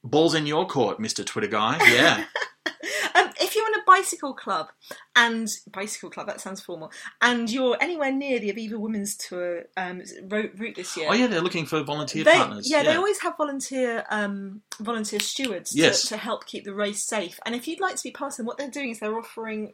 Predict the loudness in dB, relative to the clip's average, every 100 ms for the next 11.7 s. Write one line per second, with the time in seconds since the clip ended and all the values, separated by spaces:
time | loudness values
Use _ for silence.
0 | -12 -4 0 0 -2 -8 -6 -8 -14 -18
1 | -20 -20 _ _ _ _ _ _ _ _
2 | -2 -2 -2 2 6 6 4 -2 0 2
3 | 2 0 -4 -2 -4 -2 0 2 2 2
4 | 0 -2 -2 -6 -4 -2 0 -2 0 -2
5 | 0 -2 -4 -8 -8 -6 -6 -8 -8 -4
6 | -6 -6 -8 -8 -8 -6 -6 -6 -6 -2
7 | 2 2 2 -4 -6 -6 -8 2 4 6
8 | 4 2 -2 -2 0 0 -2 -4 -6 -2
9 | -2 0 -2 -4 -4 -2 -2 -2 -6 -6
10 | -4 -4 -4 -6 -2 0 0 -4 -6 -4
11 | -2 -2 -4 -4 -6 -8